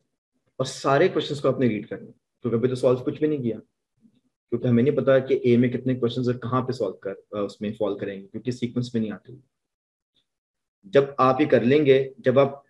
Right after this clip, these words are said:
step three पे जाएंगे, तो अब यहाँ पे जब आप क्वेश्चन solve करेंगे, एक तो ये है कि आपने already एक बार उनको पढ़ा होगा, आपकी speed तेज हो जाएगी। Plus अब, अब की बार questions कम होंगे, पहले अगर तेरह थे तो अब वो दस या नौ होंगे।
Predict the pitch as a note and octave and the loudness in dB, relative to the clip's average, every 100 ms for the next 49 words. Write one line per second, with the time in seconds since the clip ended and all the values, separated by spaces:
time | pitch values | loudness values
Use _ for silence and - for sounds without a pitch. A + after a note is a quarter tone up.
0 | - - C#3 - C#3+ E3 F#3+ B2+ G#2 G2+ | -12 0 0 0 -2 0 0 0 -2 -6
1 | A#2+ _ _ _ _ _ _ _ - - | -10 _ _ _ _ _ _ _ -14 -12
2 | - - B2+ C3 D3+ D#3 D#3 D#3 D#3 C3+ | -6 -6 -2 -2 0 0 2 2 0 -4
3 | C#3+ D#3+ C3 A#2 A#2+ A#2+ A#2 A2 - C#3 | -4 -4 2 4 4 2 0 -2 -4 0
4 | C#3+ C#3+ D#3+ C#3+ D3+ D3+ E3+ - A#2+ A#2+ | 0 0 0 6 6 6 4 0 0 0
5 | B2 C#3+ D3 A#2 A2+ B2+ C3+ C3 C#3 C3+ | 0 0 0 2 2 2 2 2 0 0
6 | A#2 A2+ B2+ G2+ G#2 _ _ _ - A#2 | 0 0 0 -2 -6 _ _ _ -14 -12
7 | - A#2+ A#2+ A#2 A2+ A2 A2+ G2 G2 G#2 | -10 -8 -4 -2 -2 -2 -4 -6 -14 -20
8 | _ _ _ _ _ _ _ C#3 E3 - | _ _ _ _ _ _ _ 0 0 -2
9 | - B2+ A#2+ - C3+ - E3+ D#3 D#3 D3 | -8 -4 -4 0 -2 0 0 2 2 0
10 | C3 D#3 - - C#3+ C3 G2 F#2 - _ | -4 -4 -6 -2 0 2 0 -6 -18 _
11 | _ _ _ _ - B2+ C#3 C#3+ D3+ B2 | _ _ _ _ 0 4 6 6 6 6
12 | C3+ D3 C3+ C3 C3 - C3+ B2+ - _ | 4 4 4 4 2 2 0 0 -6 _
13 | A#2 C3 - - - _ G3+ B2+ - C3+ | 2 4 4 -2 -20 _ -2 -2 -2 -2
14 | A#2 G#2+ G2+ G2+ | 0 -2 -6 -10